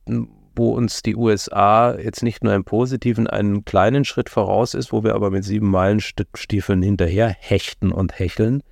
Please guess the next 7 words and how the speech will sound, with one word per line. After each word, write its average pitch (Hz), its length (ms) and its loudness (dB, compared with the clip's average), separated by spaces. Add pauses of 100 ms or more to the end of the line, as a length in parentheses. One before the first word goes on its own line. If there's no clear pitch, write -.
(440)
Das 104 160 -4
ist - 300 -4
die 104 140 2
zunehmende 104 520 2
Polarisierung 98 720 2
der 90 120 0
Gesellschaft. 87 720 -4